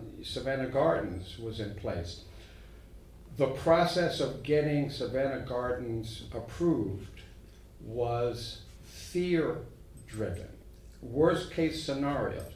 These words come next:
What if a plane crashes into the sculpture?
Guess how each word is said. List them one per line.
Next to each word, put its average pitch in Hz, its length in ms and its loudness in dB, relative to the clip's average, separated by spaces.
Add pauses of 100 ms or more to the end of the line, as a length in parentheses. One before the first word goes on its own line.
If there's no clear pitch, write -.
What 170 240 -2
if - 160 -4
a 143 60 -2
plane 156 720 0 (240)
crashes 143 720 -2
into 135 240 -4
the 120 140 -4
sculpture? - 500 -4